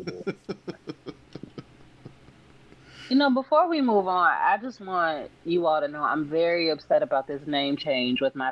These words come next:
Speaker 3: fave, Casey So-and-so. Like, I don't approve this.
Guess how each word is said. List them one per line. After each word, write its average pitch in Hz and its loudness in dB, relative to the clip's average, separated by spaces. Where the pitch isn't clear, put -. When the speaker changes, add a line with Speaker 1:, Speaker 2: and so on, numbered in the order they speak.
Speaker 3:
fave, 135 0
Casey 135 -2
So-and-so. 127 -8
Like, 123 -4
I 139 4
don't 160 -2
approve 170 0
this. 165 2